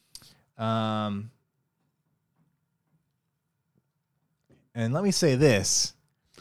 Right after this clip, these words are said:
The person who writes the plot summary on Wikipedia for True Detective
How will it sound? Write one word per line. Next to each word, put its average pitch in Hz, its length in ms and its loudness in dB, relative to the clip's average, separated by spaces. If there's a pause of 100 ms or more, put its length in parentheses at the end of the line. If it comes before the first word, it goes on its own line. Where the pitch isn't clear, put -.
(560)
The 127 180 -2
person 233 640 4
who 185 260 6
writes 156 400 6
the 151 140 4
plot 151 360 6
summary 175 760 6
on 147 160 4
Wikipedia 156 580 4
for 147 120 0
True 156 160 4
Detective 196 760 4